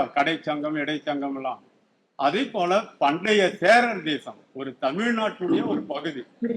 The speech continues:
சேரர் ஆண்ட தேசம்தான் இன்றைக்கு கேரளமாக மாறி இருக்கிறது. அதுக்கு மேல கொஞ்சம் போய் பாருங்க, கர்நாடகம், இல்லைன்னா, அஹ், நம்முடைய கோவா,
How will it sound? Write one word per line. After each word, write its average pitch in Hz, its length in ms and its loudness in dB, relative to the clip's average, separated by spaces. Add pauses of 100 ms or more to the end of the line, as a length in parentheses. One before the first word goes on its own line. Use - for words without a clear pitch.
(140)
சேரர் 214 520 6
ஆண்ட 180 340 2
தேசம்தான் 143 560 0 (300)
இன்றைக்கு 151 460 -2
கேரளமாக 151 760 2 (340)
மாறி 147 320 4
இருக்கிறது. 120 520 -8 (680)
அதுக்கு 208 320 0
மேல 190 260 4
கொஞ்சம் 151 300 -4
போய் 151 220 -2
பாருங்க, 123 340 -4 (380)
கர்நாடகம், 147 580 2 (640)
இல்லைன்னா, 165 320 4
அஹ், 139 360 -2
நம்முடைய 127 400 -6 (680)
கோவா, 156 300 4